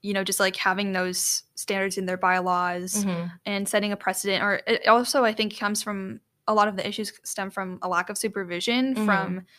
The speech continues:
Speaker 1: either a university or a chapter representative. It's completely, it sounds like it's completely student operated, and for the most part, at least.
Speaker 2: For the most part, yes. There are chapter advisors, which are typically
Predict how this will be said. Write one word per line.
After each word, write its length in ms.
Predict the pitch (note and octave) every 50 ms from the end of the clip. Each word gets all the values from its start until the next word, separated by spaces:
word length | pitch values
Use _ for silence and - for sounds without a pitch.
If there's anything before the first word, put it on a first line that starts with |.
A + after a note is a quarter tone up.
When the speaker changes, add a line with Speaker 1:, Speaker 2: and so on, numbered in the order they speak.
| _ _ _
Speaker 1:
either 180 | - G#3 G3 F#3
a 40 | F#3
university 640 | F3+ F#3 F3+ F3+ F#3+ F#3+ F#3+ - - F#3+ G3+ F#3+
or 180 | - F#3+ F#3 F3+
a 40 | F3
chapter 340 | - - F3+ E3+ - - G3 F#3+
representative. 600 | F#3 F#3 F#3 F3+ F3 E3+ F3 G3 G#3+ B3 B3+ G#3+
It's 160 | G3 F#3 -
completely, 600 | - - - G3 - - G3+ - - G3 F#3 F3+ F3+
it 80 | F3+
sounds 200 | - A3+ C4+ C#4+ B3+
like 100 | G3 -
it's 100 | - -
completely 400 | - F#3 F3+ - G3+ - G#3 F#3
student 540 | - - - - F#3+ F#3 F#3 F3+ F3 - _ _ _ _ _ _ _ _ _ _ - - - _ - -
operated, 720 | - F3+ G#3 G#3+ G#3+ F#3+ F3 F3 E3+ E3+ F3 E3+ E3+ - - _ _ - -
and 200 | F3 G#3 G#3 -
for 100 | - A#3
the 80 | G3+ G#3+
most 340 | G3+ G3 G3+ G#3+ A3 - -
part, 260 | - - - - - -
at 120 | - -
least. 320 | - - - A3 - -
Speaker 2:
For 160 | - D#4 E4 E4+
the 80 | F4
most 300 | D#4+ C4 A3+ A3 A3+ -
part, 160 | - A#3+ G3+
yes. 380 | F3+ F#3+ F3+ E3+ F3 F#3 F#3 -
There 220 | - - G3+ F#3
are 520 | - A#2+ C#3+ E3 F3+ F#3 F#3+ G#3 G#3 G#3 G#3+
chapter 360 | - - - F3+ A3 - F#3
advisors, 720 | F3 F3 E3+ E3 D#3+ E3 E3+ E3+ F3 E3+ E3 E3 E3+ E3+
which 160 | - E3+ E3+ -
are 120 | E3 D#3+
typically 800 | D#3+ - F3+ F3 - E3 D#3+ - E3 E3 E3 E3 E3 E3 E3+ E3+